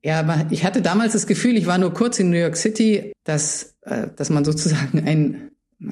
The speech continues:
ich weiß gar nicht, wie ich es ausdrücken soll, einen dicken, mit einem, mit, mit ganz dicker Farbe das alles überstrichen hatte. Also das, der neue, ähm, Wolkenkratzer steht ja bereits.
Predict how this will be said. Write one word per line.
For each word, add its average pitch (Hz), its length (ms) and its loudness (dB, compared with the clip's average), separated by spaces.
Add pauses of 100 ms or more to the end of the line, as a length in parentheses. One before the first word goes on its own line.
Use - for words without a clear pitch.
(240)
ich - 120 -16
weiß - 120 -8
gar 156 80 2
nicht, 143 80 2
wie 147 40 0
ich 143 60 -2
es - 60 -6
ausdrücken 156 360 -4
soll, 139 160 0
einen 143 360 -2 (320)
dicken, 175 680 -2 (320)
mit 160 160 -6
einem, 147 320 2
mit, 151 260 -4
mit 151 120 -4
ganz 170 340 -2
dicker 185 260 -2
Farbe 160 400 0
das 160 180 0
alles 160 240 0
überstrichen 165 540 0
hatte. 143 220 0
Also 147 160 2
das, 143 320 -4
der 147 380 -2
neue, 165 340 0
ähm, 147 760 0
Wolkenkratzer 151 600 0
steht 180 260 0
ja 185 100 2
bereits. 165 600 -2